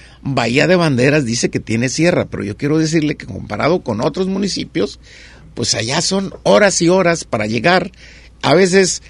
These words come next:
a lomo de remuda, pero en Bahía de Banderas vamos en un Volkswagen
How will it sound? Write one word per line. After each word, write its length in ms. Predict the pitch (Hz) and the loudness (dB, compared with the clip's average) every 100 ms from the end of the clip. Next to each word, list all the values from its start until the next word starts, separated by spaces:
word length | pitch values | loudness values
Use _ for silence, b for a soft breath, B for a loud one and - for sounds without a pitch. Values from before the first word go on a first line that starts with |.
| b b - - | b b -20 -10
a 180 | - 107 | -2 0
lomo 320 | 139 190 202 | 4 4 6
de 80 | 170 | 6
remuda, 580 | 127 139 208 165 139 - b b b b b b | 6 8 8 8 6 0 b b b b b b
pero 200 | 143 143 | -2 -2
en 60 | 143 | 0
Bahía 260 | 143 175 | 2 4
de 60 | 202 | 6
Banderas 420 | 175 165 196 196 | 4 4 4 4
vamos 500 | 160 190 202 - - | 2 2 0 -2 -2
en 140 | 147 147 | 0 2
un 100 | 196 | 4
Volkswagen 640 | 208 170 202 220 277 330 | 2 4 4 6 4 2